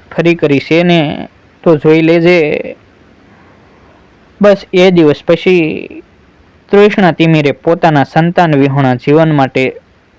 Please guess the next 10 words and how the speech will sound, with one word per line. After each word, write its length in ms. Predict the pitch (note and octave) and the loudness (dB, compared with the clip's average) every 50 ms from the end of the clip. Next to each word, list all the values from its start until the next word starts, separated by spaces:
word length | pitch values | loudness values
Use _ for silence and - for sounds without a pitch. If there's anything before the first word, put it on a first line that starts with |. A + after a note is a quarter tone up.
| - | -4
અંજોપો 460 | E3+ E3 E3+ E3 E3+ F3 E3 - D#3+ C#3+ | 0 2 2 4 2 2 2 0 -2 -2
કરવાનું 460 | - - C#3 C#3 C3 C3 B2+ B2 B2 | 0 0 0 0 0 0 -2 -4 -4
ધીરે 360 | B2 - C3+ C#3+ D3+ E3+ E3+ | -4 -4 -2 0 0 0 0
ધીરે 300 | D3 - - C#3+ C#3 B2+ A2+ - - _ | 0 -2 -2 -2 -2 -2 -2 -4 -6 _
ઓછું 340 | - D#3 E3 D#3+ - E3 D3 | 0 0 0 0 0 0 0
કરી 240 | C#3+ - D3 D#3 E3 | 0 0 -2 -2 0
દીધું. 720 | E3+ F3 E3+ E3 E3+ F3 F3 E3+ D3+ D#3 - - - B3 E4+ _ _ _ _ _ _ _ _ _ _ _ _ _ _ _ _ _ _ _ _ _ _ _ _ _ _ _ _ _ - - - - - - - - - _ | 0 0 0 2 2 2 2 2 0 -2 -4 -8 -12 -14 -18 _ _ _ _ _ _ _ _ _ _ _ _ _ _ _ _ _ _ _ _ _ _ _ _ _ _ _ _ _ -20 -20 -20 -20 -20 -20 -20 -20 -10 _
તિમિર 320 | - G3+ G3 G3 G3 F#3+ E3 | 0 2 4 4 4 2 0
તો 120 | - D3+ | 0 0
આમે 480 | C3+ B2+ C3+ C#3+ D#3 E3 D#3+ D3 D3 | 0 2 2 2 2 2 2 2 0